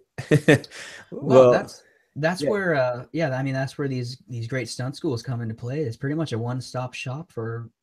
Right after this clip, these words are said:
Speaker 2: for all of the really common stuff that you could get work for.
Speaker 1: Yeah, definitely. So these are the common skills that seem to pop up is, uh, fighting, <laughs> um,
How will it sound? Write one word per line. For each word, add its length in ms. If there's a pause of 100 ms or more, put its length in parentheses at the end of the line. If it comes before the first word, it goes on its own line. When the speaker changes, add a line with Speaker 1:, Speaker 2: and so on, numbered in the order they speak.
Speaker 2:
for 260
all 240
of 140
the 260 (120)
really 280
common 440
stuff 300
that 60
you 120
could 220
get 160
work 260
for. 220 (500)
Speaker 1:
Yeah, 380
definitely. 380
So 200
these 220
are 40
the 100
common 340
skills 500
that 240
seem 380
to 80
pop 340
up 320 (580)
is, 680
uh, 340
fighting, 600 (640)
<laughs> 640
um, 520